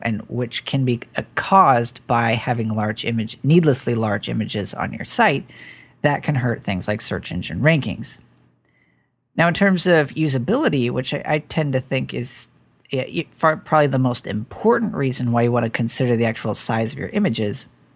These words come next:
is the usability and the overall user experience of using your site. And part of the problem with having large images is that it's, it's so easy to avoid. So that's what makes it a bigger problem, is the fact that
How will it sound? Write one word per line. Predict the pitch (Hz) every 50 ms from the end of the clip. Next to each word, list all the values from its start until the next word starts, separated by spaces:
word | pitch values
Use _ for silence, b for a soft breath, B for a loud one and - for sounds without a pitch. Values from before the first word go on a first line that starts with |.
| _ _ _ _ _ _ _ -
is | 202 190
the | 202 214 185 190
usability | 220 226 226 247 220 - 151 147 156 151 156 151 - 85
and | - 160
the | 143 139 -
overall | 151 160 156 175 175 165 160 151
user | 135 127 123 123 123 123
experience | 120 - - - - 113 104 95 90 78 - - - - - _ -
of | - 107 98 - - -
using | - 131 143 139 131 135 127 127 - - -
your | - 107 101
site. | - - - 180 139 107 - - - - - _ _ _ _ _ b b b b b b b b b b b b -
And | - 185 190 190 190 - -
part | - 254 285
of | 320
the | - 196
problem | - - 190 180 170 170 170 170 151 147
with | - - 135 135 170 208 220 - - - - -
having | - - 135 135 127 131 123 117
large | 113 120 120 120 120 120 - 123
images | 127 127 123 123 127 - -
is | 131 131 135
that | - 160 160 156
it's, | 151 139 - - - - - - - -
it's | - 143 135 -
so | - - - - 165 170 175 -
easy | - 135 131 131 123 117
to | - - 117
avoid. | 107 - 101 64 50 - - - -
So | - - - 131 127 131
that's | 147 156 - -
what | 175 -
makes | - 131 131 - 135
it | 117
a | 113
bigger | 117 127 156 147 135 120
problem, | 113 - 120 110 107 110 110 110
is | 113 110 -
the | - 117
fact | - 131 120 120 - -
that | 120 104 -